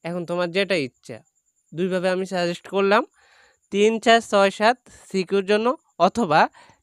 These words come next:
তিন, চার, পাঁচ, ছয়, এই যে কোনো চারটা অধ্যায় পড়ে নিবা, যেভাবে তোমার সহজ মনে হয় যে অধ্যায়গুলো, ওইগুলো পড়ে নিবা সিকিউর জন্য, হ্যাঁ। আর এখন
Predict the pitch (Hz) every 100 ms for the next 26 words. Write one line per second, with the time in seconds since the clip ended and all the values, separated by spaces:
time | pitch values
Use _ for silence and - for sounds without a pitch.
0 | _ 214 240 269 247 214 196 233 - _
1 | - 202 196 - 147 117 - _ 156 175
2 | 196 196 214 214 180 160 180 175 175 -
3 | 143 127 120 101 _ _ _ _ _ -
4 | 165 190 190 190 262 - _ _ _ -
5 | 170 180 - 196 196 185 202 202 190 190
6 | 170 165 180 196 180 160 165 156 139 139
7 | 135 - 185 170 160 143 131 107 - _
8 | _ - 240 151 - _ _ _ _ _
9 | _ - 151 165 190